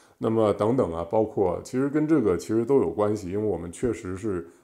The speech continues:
外销出去大量的这个物品啊，这个包括这个丝绸啊、茶叶啊、瓷器啊，其实不光这个，还有外销银器啊、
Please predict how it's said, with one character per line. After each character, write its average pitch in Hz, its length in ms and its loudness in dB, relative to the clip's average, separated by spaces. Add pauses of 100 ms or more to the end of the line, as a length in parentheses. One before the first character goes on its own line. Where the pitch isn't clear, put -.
外 110 180 4
销 110 160 2
出 110 160 -4
去 104 120 -4
大 131 480 2
量 98 280 2
的 85 80 -4
这 85 80 -4
个 90 140 -4
物 98 140 -6
品 85 180 -14 (140)
啊， 90 180 -14
这 101 100 -10
个 98 80 -4
包 110 160 0
括 110 320 2
这 92 80 -4
个 90 140 -4
丝 107 220 -4
绸 85 260 -4
啊、 92 240 -4 (300)
茶 90 260 -2
叶 110 260 4
啊、 85 120 -2 (320)
瓷 98 280 -4
器 113 240 2
啊， 90 160 2
其 90 140 -6
实 123 80 2
不 147 140 4
光 185 200 6
这 175 160 8
个， 95 160 4
还 110 120 4
有 120 100 8
外 131 160 6
销 135 220 4
银 101 300 0
器 135 300 0
啊、 95 200 0